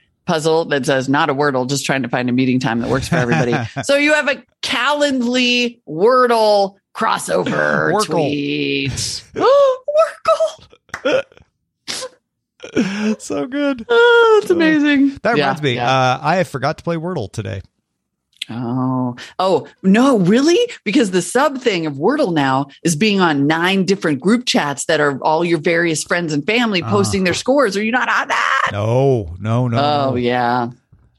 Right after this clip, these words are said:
Speaker 2: No,
Speaker 1: I only
Speaker 2: uh,
Speaker 1: have two, but I
Speaker 2: I,
Speaker 1: know people
Speaker 2: uh,
Speaker 1: with more than two.
Speaker 2: it, it's interesting. I don't think it's related, but maybe subconsciously it is. Around the time that he sold it,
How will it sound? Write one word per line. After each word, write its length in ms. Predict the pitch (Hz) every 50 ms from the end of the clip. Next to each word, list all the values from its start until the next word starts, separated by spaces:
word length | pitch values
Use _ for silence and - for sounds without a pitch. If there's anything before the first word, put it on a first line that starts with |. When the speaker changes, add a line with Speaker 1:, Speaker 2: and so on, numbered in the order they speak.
| _ -
Speaker 2:
No, 300 | - 98 104 101 98 95
Speaker 1:
I 140 | 98 180 196
only 160 | 185 175 175 160
Speaker 2:
uh, 40 | 104
Speaker 1:
have 80 | 92
two, 340 | - - 147 123 120 120 123 _ _ _ _ _ _ _ _ _ _ _ _ _ _
but 100 | - 147
I 60 | 143 139
Speaker 2:
I, 40 | 139
Speaker 1:
know 100 | 143 -
people 160 | 123 123 135 120 120
Speaker 2:
uh, 20 |
Speaker 1:
with 100 | 123 117
more 200 | 120 123 123 127 120
than 160 | 117 113 120
two. 300 | - - 107 113 120 - _ _ _ _ _ -
Speaker 2:
it, 200 | - 160 160 - -
it's 220 | - 147 - - -
interesting. 680 | 214 220 196 - 165 127 - - 110 101 101 104 117 _ _ _ _ _ _ _ _ _
I 120 | - 135 143
don't 340 | 120 101 160 170 214 214 -
think 160 | 196 175 160
it's 140 | 135 - 104
related, 600 | 123 123 135 160 175 117 101 98 101 113 131 - _ _ _ _ _ -
but 100 | - 95
maybe 200 | 101 113 139 160 160
subconsciously 680 | - 131 101 - 123 127 123 - 120 107 - 120 110 107
it 60 | 113
is. 260 | 147 160 123 120 113
Around 420 | - - 110 104 104 101 107 117 139
the 60 | 156
time 540 | - - 120 113 113 120 123 139 147 135 - _ _ _ _ -
that 180 | - 101 101 92
he 120 | 107 139
sold 300 | 147 - 120 104 107 107 127
it, 200 | 151 - -